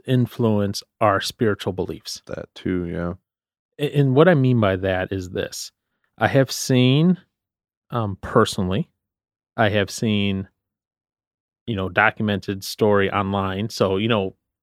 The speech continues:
Speaker 1: take those with a grain of salt 'cause they're, they're documented online, you know.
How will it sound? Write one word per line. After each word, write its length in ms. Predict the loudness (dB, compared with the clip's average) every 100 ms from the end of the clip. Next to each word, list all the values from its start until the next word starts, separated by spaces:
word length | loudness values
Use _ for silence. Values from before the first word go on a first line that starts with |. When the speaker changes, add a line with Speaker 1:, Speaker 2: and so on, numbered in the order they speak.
| _
Speaker 1:
take 220 | 2 4
those 180 | 6 4
with 120 | 2
a 20 | -2
grain 160 | -4
of 60 | -2
salt 180 | -6 -6
'cause 120 | -8
they're, 160 | -8 -12 -8
they're 100 | -6
documented 540 | -4 -8 -6 -10 -8 -8
online, 280 | -8 -12 -14
you 140 | -12 -12
know. 180 | -14